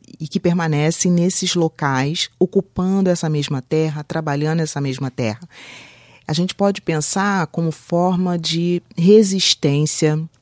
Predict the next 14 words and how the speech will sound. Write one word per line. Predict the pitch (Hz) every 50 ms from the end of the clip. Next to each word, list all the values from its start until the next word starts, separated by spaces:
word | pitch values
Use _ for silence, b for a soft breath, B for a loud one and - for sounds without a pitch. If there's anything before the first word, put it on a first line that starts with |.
| _ - - -
né, | - 143 139 143 147 143 143 139
de | 135 127 147
uma | 147 143
cultura | 143 - 151 143 - - 147 143 147 151 151 147 - -
afrodiaspórica, | - 139 147 - - - 147 143 139 151 151 151 - - - 143 127 123 110 - - - 143
ou |
seja, | - - - 139 127 120 113 - 107 113 B B B B B B B
de | -
uma | 139 151 147
cultura | - 147 139 - - 170 175 185 180
que | - - 190
vem | 165 147 151 135 131 139 143 165 190 202 - _ _ - _ -
da | 151 185 185 185 151 143 151
África | 165 - - 208 - - - 214 214